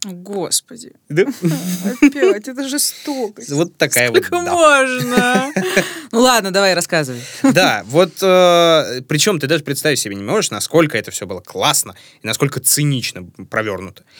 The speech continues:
Speaker 2: Тридцатого июля тысяча восемьсот девяностого года было датой особенной,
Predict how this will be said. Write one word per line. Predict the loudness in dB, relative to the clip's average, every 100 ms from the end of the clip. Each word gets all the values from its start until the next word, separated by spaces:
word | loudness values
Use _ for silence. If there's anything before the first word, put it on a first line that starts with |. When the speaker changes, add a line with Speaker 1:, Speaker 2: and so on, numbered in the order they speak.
| -20 -20 -8
Speaker 2:
Тридцатого | -2 0 0 0 2
июля | 2 2 -2
тысяча | 0 -2 -2
восемьсот | -2 -2 -4
девяностого | -2 2 2 0 -4 -6
года | 0 2 2 -2 -8 _ _
было | -2 2 2
датой | 0 -2 -2
особенной, | -6 -4 -4 -4 -6 -10 -12